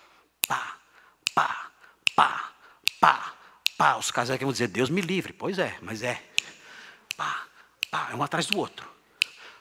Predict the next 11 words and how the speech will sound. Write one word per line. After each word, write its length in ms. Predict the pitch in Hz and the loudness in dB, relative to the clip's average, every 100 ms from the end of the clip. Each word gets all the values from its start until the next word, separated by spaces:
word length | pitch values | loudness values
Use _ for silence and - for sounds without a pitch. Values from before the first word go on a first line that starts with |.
| _ | _
Por 160 | - 196 | -4 -4
quê? 200 | - 104 - _ _ _ _ _ _ _ _ _ _ _ _ - _ | -6 -16 -18 _ _ _ _ _ _ _ _ _ _ _ _ -20 _
Por 140 | 156 156 | -4 -2
quê? 240 | - 87 - - - _ _ _ _ - - - - | -6 -16 -18 -20 -20 _ _ _ _ -20 -16 -16 -6
Existe 680 | 127 101 101 233 - - - - | -2 0 2 6 8 6 4 4
uma 140 | 139 | 6
mensagem 540 | 151 151 - 170 170 160 | 6 6 6 6 4 2
teológica 800 | 175 135 139 202 143 113 143 - | 2 4 6 6 6 2 -2 2
embutida 1080 | 175 190 147 220 - - - 254 139 104 95 120 | 4 4 2 -2 -2 2 4 4 2 0 0 -2
nessa 240 | 120 - | -2 0
estrutura. 560 | - 127 - 92 - | 0 -2 -4 -10 -12